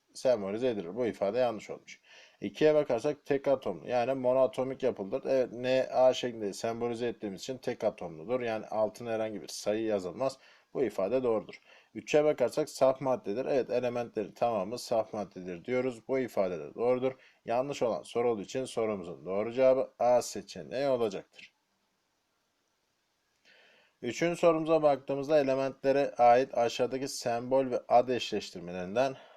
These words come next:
hangisi yanlıştır diye sorulmuş. Helyumun element sembolü ilk iki harf olan He'dir. Doğrudur. Kalsiyumun element sembolü K değil, C A'dır. Bu ifade yanlış olmuş.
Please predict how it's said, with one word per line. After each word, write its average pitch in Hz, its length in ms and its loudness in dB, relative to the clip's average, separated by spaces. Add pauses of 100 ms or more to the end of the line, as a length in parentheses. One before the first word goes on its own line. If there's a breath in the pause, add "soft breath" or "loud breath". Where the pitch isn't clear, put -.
hangisi 117 500 -2
yanlıştır 120 600 2
diye 92 120 -10
sorulmuş. 95 540 -6 (380 loud breath)
Helyumun 135 460 6
element 123 400 0
sembolü 113 600 0
ilk 127 280 -6
iki 117 200 -2
harf 107 280 4
olan 120 260 -2
He'dir. 110 880 -2
Doğrudur. 135 520 0
Kalsiyumun 131 680 4
element 123 380 0
sembolü 151 540 -2
K 110 320 2
değil, 87 320 -4
C 113 320 2
A'dır. 117 500 4 (380 soft breath)
Bu - 100 -2
ifade 101 320 -2
yanlış 113 340 0
olmuş. - 340 -16